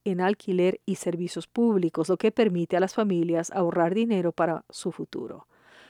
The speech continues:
William Stackin, miembro de la Facultad del Programa de Maestría en Medio Ambiente de la Universidad de Colorado, dice, "Es un caso en estudio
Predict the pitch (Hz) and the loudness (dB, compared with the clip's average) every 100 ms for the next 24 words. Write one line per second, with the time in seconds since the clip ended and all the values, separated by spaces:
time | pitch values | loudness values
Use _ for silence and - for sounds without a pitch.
0 | _ 208 208 190 170 156 180 - - 190 | _ 2 4 6 4 0 -8 -16 -2 -2
1 | 165 - 247 320 - - - _ - 233 | -2 -2 -4 -4 -8 -18 -20 _ -2 2
2 | 277 302 330 262 190 202 - 175 - 180 | 2 4 6 6 2 0 -4 -6 0 2
3 | 208 226 - 185 170 180 202 226 185 160 | 2 0 0 0 2 2 2 2 0 -2
4 | - 208 202 180 175 170 180 180 165 190 | -4 0 2 2 0 0 0 0 -2 0
5 | 214 190 170 170 170 170 175 - 175 170 | 2 2 0 0 2 2 0 2 0 2
6 | 202 208 190 170 170 160 190 170 - 170 | 4 6 4 4 0 0 -2 -2 0 -2
7 | 175 _ _ - 208 190 165 208 214 - | -2 _ _ 2 2 2 0 2 2 2
8 | 254 208 - - 240 185 175 | 0 0 -2 0 2 4 2